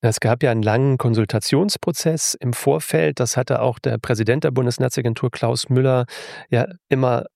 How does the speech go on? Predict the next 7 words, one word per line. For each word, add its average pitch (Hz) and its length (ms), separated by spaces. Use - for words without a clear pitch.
angekündigt 143 1000
und 123 220
auch 120 140
betont, 143 880
dass - 400
die 143 160
Argumente 127 800